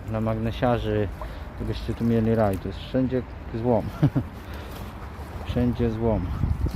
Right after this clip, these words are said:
Pozdrowienia, chłopaki. No,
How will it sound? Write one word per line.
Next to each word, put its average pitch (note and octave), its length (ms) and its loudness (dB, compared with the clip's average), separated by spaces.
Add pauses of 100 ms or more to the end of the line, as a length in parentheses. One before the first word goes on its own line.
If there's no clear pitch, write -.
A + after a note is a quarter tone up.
(240)
Pozdrowienia, A2+ 560 2
chłopaki. - 560 0 (1800)
No, G2+ 120 -6